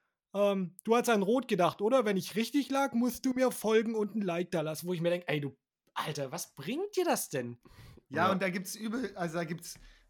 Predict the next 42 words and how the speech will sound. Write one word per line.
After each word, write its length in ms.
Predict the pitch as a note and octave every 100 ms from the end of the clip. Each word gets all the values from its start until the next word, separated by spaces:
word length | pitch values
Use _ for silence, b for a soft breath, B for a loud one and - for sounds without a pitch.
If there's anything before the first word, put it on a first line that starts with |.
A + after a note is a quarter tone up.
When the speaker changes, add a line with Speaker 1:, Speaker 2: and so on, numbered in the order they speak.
| b _
Speaker 2:
überall 420 | G#3+ G#3 F#3+ G3 F#3
so 120 | F3+
Sachen, 380 | - D3 D#3+ D3+
so, 180 | D#3+ D3 B
„Ja, 200 | D3 F3
denk 360 | F#3 F#3+ G#3+ A3
an 140 | F3+ F3
eine 460 | E3+ E3 E3 D#3+
Automarke“, 640 | - E3+ D3+ C3 C3+ - E3
und 120 | E3
die 80 | D3+
wahrscheinlichste 640 | D#3 F#3+ G3+ G#3+ G#3 -
sagt 340 | D#3 F3 F3+ G#3+
er 140 | G#3+
halt. 240 | A3 A#3 D3
Speaker 1:
Ja. 240 | B3 C#4
Speaker 2:
Und 120 | F3
dann 220 | E3+ F3+ F#3
<laughs> 240 | F3+ G#3
gehen 300 | G#3+ A3+ A3
halt 220 | G#3 G3+
die, 120 | F3+ F#3+
die, 300 | G#3 G#3 -
die 60 |
das 220 | F3 G3 E3
gedacht 420 | F3+ F#3 G#3 -
haben, 260 | D#3+ E3+
auf 200 | D#3+ E3
dem 180 | E3+ E3+
sein 200 | E3 D#3
Kanal. 140 | E3 E3
Speaker 1:
Ja, 160 | G#3
aber 180 | A3+ G3+
da 140 | G3 F#3+
gibt's 400 | F3+ A3 - -
ja 160 | F#3+
wirklich 340 | F#3 A3+ F#3 F#3
Leute, 440 | F3+ F#3+ - E3
d-, 140 | D#3+
das 220 | C#3+ D3 -
funktioniert 800 | F#3 F3 - E3+ E3+ G3+ G#3
ja. 360 | D3 A#2+ A2 G2+